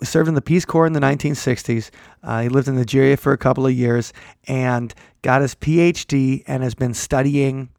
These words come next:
anthropological stuff around the world. And he said that in, uh, two thousand and ten, he was in Egypt and, uh, he walks into a temple, uh, of Medinat Habu near the Valley of the Kings.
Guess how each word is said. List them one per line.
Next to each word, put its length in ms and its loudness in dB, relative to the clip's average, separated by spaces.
anthropological 680 -2
stuff 360 -4
around 240 -2
the 80 -4
world. 320 -6
And 240 -2
he 140 2
said 480 0
that 340 2
in, 300 -4
uh, 260 -8
two 240 -2
thousand 580 0
and 200 -6
ten, 400 -8
he 180 0
was 360 0
in 380 -2
Egypt 480 -2
and, 400 -2
uh, 160 -2
he 200 0
walks 460 2
into 320 -2
a 60 2
temple, 560 -2
uh, 340 -4
of 280 0
Medinat 800 2
Habu 560 0
near 200 -2
the 120 0
Valley 360 0
of 120 -2
the 80 -2
Kings. 500 -12